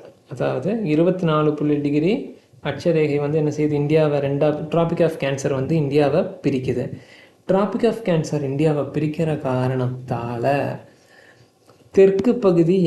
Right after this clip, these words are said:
எந்த காலநிலை இருக்கும் அப்படின்னு கேட்டா, தெற்கை பொறுத்த வரைக்கும் நமக்கு எப்படி இருக்கும்னா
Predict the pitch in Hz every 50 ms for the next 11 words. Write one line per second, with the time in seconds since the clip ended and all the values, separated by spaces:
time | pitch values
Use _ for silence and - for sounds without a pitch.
0 | 147 147 165 185 185 202 190 - - 160 156 160 165 165 151 151 147 147 139 135
1 | 135 135 135 143 139 - - 143 143 143 139 135 135 131 127 127 127 127 127 123
2 | 120 120 - - 120 123 127 127 131 127 - - - - - - - - - -
3 | - 180 185 185 180 180 - 226 - - 180 175 170 165 175 170 160 156 147 151
4 | 151 170 190 196 185 175 156 151 156 151 151 175 175 165 151 151 147 135 131 139
5 | 165